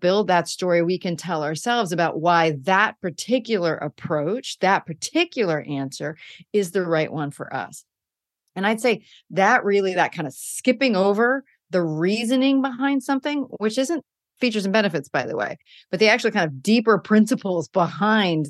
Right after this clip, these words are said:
like, that, this argument that we've had with ourselves about why it's the right idea. When we surface those,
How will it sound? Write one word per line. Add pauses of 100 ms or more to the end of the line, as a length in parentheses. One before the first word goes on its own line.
like,
that,
this
argument
that
we've
had
with
ourselves
about
why
it's
the
right
idea. (840)
When
we
surface
those,